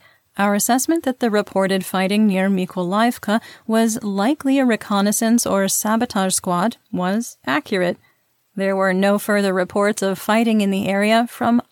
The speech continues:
either belligerent. Russian troops attempted to advance on Smyrna, suffered a severe case of acute high-velocity lead poisoning, and returned to their defensive positions.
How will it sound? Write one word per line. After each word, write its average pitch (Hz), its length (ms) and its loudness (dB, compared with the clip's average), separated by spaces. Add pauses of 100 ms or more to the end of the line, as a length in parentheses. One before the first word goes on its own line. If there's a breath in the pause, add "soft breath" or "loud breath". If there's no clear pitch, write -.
either 233 400 2
belligerent. 196 580 0 (1040)
Russian 190 380 -2
troops 190 380 -4
attempted 233 580 0
to 202 140 -2
advance 202 500 0
on 190 300 -2
Smyrna, 202 500 0 (420 soft breath)
suffered 220 380 -2
a 214 120 -2
severe 226 520 -2
case 254 440 -2
of 190 120 -2
acute 196 400 -2
high-velocity 196 840 0
lead 190 300 2
poisoning, 190 520 0 (340 soft breath)
and 220 200 2
returned 233 480 2
to 262 100 0
their 240 160 0
defensive 175 640 -4
positions. 196 640 -2